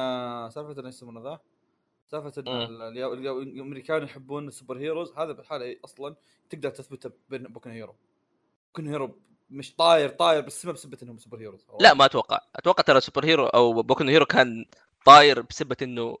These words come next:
Speaker 2: جاء في وقت ما كان في هذا النوع. فاهم؟ بعد ناروتو. آه، ما أقول لك إنه ما ساعد السوبر هيروز أكيد، بس إنه أتوقع إنه أكبر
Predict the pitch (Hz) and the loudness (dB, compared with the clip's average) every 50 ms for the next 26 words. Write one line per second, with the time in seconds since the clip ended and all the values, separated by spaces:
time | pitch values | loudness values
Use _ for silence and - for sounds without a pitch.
0 | _ - 151 139 139 143 143 - - 156 143 - - - _ - - - 127 135 | _ -20 -6 2 6 6 6 6 4 0 -2 -2 -2 -8 _ -20 -10 0 2 2
1 | 139 - 156 123 117 - 123 113 110 117 127 110 110 107 113 113 - - _ _ | 2 2 0 -4 -4 -4 -4 -4 0 2 2 2 2 0 -6 -6 -6 -6 _ _
2 | _ _ _ _ _ _ _ _ _ _ _ _ _ - 120 123 123 123 131 117 | _ _ _ _ _ _ _ _ _ _ _ _ _ 4 4 4 6 6 6 6
3 | 113 113 113 117 117 120 - 147 151 - - 151 170 - - 165 185 190 208 196 | 6 6 2 0 0 0 0 -2 -4 2 6 6 6 6 4 0 2 4 4 4
4 | 196 160 - - - 135 139 - - 147 131 117 113 113 - - - 123 131 113 | 4 0 -2 -2 0 0 0 2 4 4 4 2 2 -2 -10 -12 -10 -8 -8 -8
5 | 113 - - - 123 110 - - 120 135 131 131 127 123 - 165 175 - - 139 | -10 -10 -10 -8 -8 -8 -8 -8 -8 -8 -6 -6 -6 -4 0 -2 0 2 2 2
6 | 123 127 127 120 160 - - 147 139 127 113 | 2 4 2 2 2 2 2 2 2 2 2